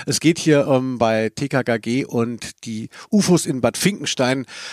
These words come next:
darum, dass, äh, jungen Mädchen die Haare abgeschnitten werden. Also wirklich eine sehr, ähm, übergriffige Folge,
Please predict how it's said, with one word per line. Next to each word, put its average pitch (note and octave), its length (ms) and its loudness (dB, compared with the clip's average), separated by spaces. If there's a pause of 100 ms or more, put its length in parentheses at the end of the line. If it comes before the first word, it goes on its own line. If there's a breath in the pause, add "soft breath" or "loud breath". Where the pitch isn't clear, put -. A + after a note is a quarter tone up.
(120)
darum, A#2+ 480 0
dass, G#2 400 -2
äh, G#2 260 -2
jungen A#2+ 380 0
Mädchen A#2 340 -2
die G#2+ 140 -6
Haare A#2 560 0
abgeschnitten - 760 -4
werden. A#2+ 200 2
Also A#2+ 200 0
wirklich B2+ 240 2
eine A2 160 -4
sehr, A2+ 420 2
ähm, B2 280 -2
übergriffige B2+ 720 0
Folge, D3+ 440 4